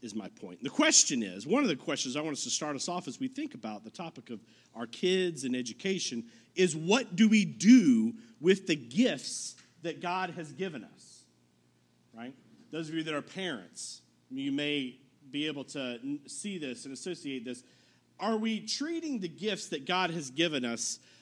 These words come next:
a bit like our kids treat that Christmas present that we really thought that they wanted? And it lasted maybe, oh, I don't know, two weeks. And then there it is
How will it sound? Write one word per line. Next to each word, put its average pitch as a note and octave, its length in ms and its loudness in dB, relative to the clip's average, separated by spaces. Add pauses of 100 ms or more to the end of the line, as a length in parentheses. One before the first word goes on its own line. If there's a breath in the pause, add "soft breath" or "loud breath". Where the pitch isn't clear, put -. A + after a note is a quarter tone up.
(180 soft breath)
a D#3+ 80 2
bit F#3+ 340 4
like D#3 420 4
our D#3 140 0
kids E3 500 0
treat C#3+ 460 0
that C3+ 200 -2
Christmas B2+ 420 -6
present F2+ 420 -10 (120)
that C3 140 -10
we C3 120 0
really C#3+ 460 -2
thought B2+ 340 -10
that G#2 100 -14
they A2+ 140 -4
wanted? G2 440 -8 (460 soft breath)
And D3+ 140 0
it C#3+ 120 -2
lasted C#3 640 -2
maybe, B2+ 440 0
oh, B2+ 120 0
I C3 120 -2
don't A#2 180 -6
know, A2 180 -2
two F3 300 -6
weeks. - 560 -10 (560 soft breath)
And D3+ 160 -4
then D#3+ 200 0
there E3+ 260 2
it E3 80 0
is A2 500 -2